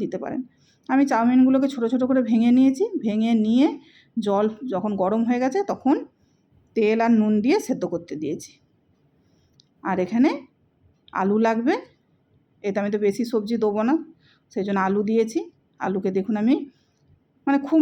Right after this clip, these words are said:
মোটাও নয়, আবার খুব সরুও নয়, এই রকমভাবে মাঝারি সাইজের করে বানিয়ে নিয়েছি। দেখতেই পাচ্ছেন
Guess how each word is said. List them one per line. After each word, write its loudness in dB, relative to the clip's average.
মোটাও 4
নয়, 0
আবার 0
খুব 0
সরুও 2
নয়, -2
এই 4
রকমভাবে 2
মাঝারি 2
সাইজের 2
করে 2
বানিয়ে 2
নিয়েছি। -4
দেখতেই -2
পাচ্ছেন 0